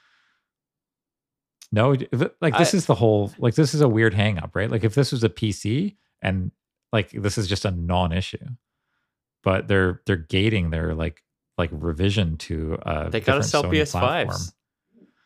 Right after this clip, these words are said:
Speaker 2: They gotta sell
Speaker 1: I mean, it's a
Speaker 2: P S fives, and
Speaker 1: problem,
Speaker 2: they're just
Speaker 1: right?
Speaker 2: giving you free.
Speaker 1: <laughs> Yeah, they're just, they're all over the shelves and they can't clear them out,
Speaker 2: Yeah,
Speaker 1: so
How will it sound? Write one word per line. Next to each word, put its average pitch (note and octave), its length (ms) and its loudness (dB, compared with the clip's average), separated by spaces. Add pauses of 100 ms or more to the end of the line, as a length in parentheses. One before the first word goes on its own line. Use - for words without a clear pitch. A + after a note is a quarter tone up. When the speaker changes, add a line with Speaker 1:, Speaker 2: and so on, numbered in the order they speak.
(240)
Speaker 2:
They G#2 100 -4
gotta B2+ 140 0
sell C3+ 200 -2
Speaker 1:
I - 40 -14
mean, D3 80 2
it's F#2 100 0
a - 20 0
Speaker 2:
P F2 60 0
S C#3 60 2
fives, D3+ 40 2
and D#3+ 80 0
Speaker 1:
problem, A2 200 6
Speaker 2:
they're - 60 0
just D2+ 80 -2
Speaker 1:
right? E2+ 80 2
Speaker 2:
giving A2 120 2
you B2 80 -4
free. B2 420 -2
Speaker 1:
<laughs> - 40 -12 (1040)
Yeah, - 100 -4
they're G2+ 100 -6
just, G2+ 220 -8 (420)
they're - 120 -2
all A2 100 2
over F#2+ 140 -2
the D#2+ 80 -4
shelves F#2+ 320 -4
and - 80 -10
they G#2+ 60 -6
can't - 220 -6
clear F2+ 200 -6
them E2+ 120 -4
out, E2+ 120 -4
Speaker 2:
Yeah, C#3 160 -2
Speaker 1:
so - 240 -6